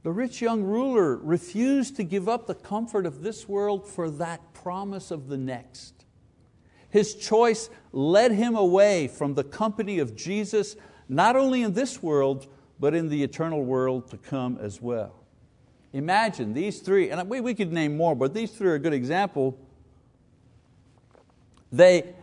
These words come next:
they, they came so close to true greatness,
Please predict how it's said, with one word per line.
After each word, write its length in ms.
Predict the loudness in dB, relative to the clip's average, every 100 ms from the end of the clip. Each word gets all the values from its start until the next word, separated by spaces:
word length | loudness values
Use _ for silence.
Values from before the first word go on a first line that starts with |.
| -20 0
they, 200 | 4 6
they 240 | 4 2
came 280 | 2 0 0
so 440 | -2 2 8 10 8
close 540 | 2 8 10 10 6
to 140 | -2
true 280 | -4 0 2
greatness, 600 | 4 6 4 2 -4 -6